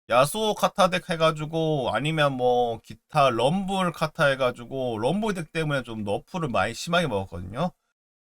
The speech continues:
근데 이게 이랑 삼이랑 굉장히 큰 게, 또 잡을 수 있는 유닛과 못 잡는 유닛들이 많이 좀 생기기 때문에 요거는 굉장히 큽니다. 다시 옛날로 롤백이 되었네요. 그래서 요 카드도 뭐,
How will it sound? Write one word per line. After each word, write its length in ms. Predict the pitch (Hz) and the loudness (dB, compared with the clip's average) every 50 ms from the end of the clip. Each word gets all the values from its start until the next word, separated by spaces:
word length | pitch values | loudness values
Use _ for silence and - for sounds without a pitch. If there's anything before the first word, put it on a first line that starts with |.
| _ | _
근데 320 | - 175 185 180 165 147 147 | -6 0 4 4 4 4 4
이게 160 | 143 147 143 | 0 -2 -4
이랑 640 | 123 - 104 120 143 175 208 226 226 208 196 185 165 | -4 -4 -6 -6 -6 -4 -4 0 4 6 6 6 4
삼이랑 460 | - 202 202 202 175 160 151 143 - | 2 2 2 2 2 0 0 0 -2
굉장히 360 | - 127 143 151 160 131 113 | -2 -6 -4 -2 -2 -2 -4
큰 220 | - - 190 196 190 | -6 -8 -10 -8 -4
게, 540 | 185 160 135 131 127 127 117 101 92 90 85 - | -2 -2 0 0 0 -2 -2 -2 -4 -6 -8 -12
또 120 | - 104 92 | -14 -18 -10
잡을 300 | - - 131 147 185 190 | -4 0 0 0 0 0
수 100 | - - | -2 -4
있는 140 | 147 143 123 | -6 -6 -6
유닛과 520 | 104 107 131 151 151 151 - 156 139 127 | -6 -6 -6 -6 -6 -4 0 0 0 2
못 160 | 107 101 98 | 0 -2 -6
잡는 260 | - 139 139 151 139 113 | -4 -4 -2 -2 -2 -4
유닛들이 360 | 107 101 - - 104 110 131 117 | -6 -10 -14 -14 -12 -10 -8 -4
많이 280 | 98 92 95 104 107 101 | -4 -4 -4 -4 -8 -10
좀 140 | - 95 | -14 -14
생기기 340 | 92 - 180 190 185 151 117 | -12 -10 -8 -6 -6 -6 -8
때문에 380 | - - 98 92 95 104 110 104 | -8 -10 -10 -8 -8 -8 -8 -8
요거는 320 | 98 98 104 120 113 107 | -10 -10 -10 -12 -12 -12
굉장히 240 | - 113 113 113 92 | -12 -14 -14 -14 -16
큽니다. 540 | - _ - 170 185 170 139 104 95 107 110 _ _ _ _ _ _ _ _ _ | -16 _ -10 -8 -6 -2 -2 -2 -2 -2 -6 _ _ _ _ _ _ _ _ _
다시 140 | - 139 139 | -10 -6 -4
옛날로 360 | 123 123 131 143 151 160 151 | -4 -2 0 2 2 2 0
롤백이 360 | 123 117 117 - - 151 135 113 | -2 -6 -6 -6 -4 -6 -4 -2
되었네요. 520 | 131 139 156 160 139 107 92 90 92 101 | -2 -2 0 0 -2 -4 -4 -6 -6 -8
그래서 160 | 123 135 123 120 | -10 -12 -14 -14
요 60 | 120 - | -16 -10
카드도 400 | - - 185 180 180 175 214 214 220 | -4 -4 -4 -2 -4 -6 -6 -8 -8
뭐, 320 | 202 220 214 208 202 185 | -6 -8 -8 -8 -10 -12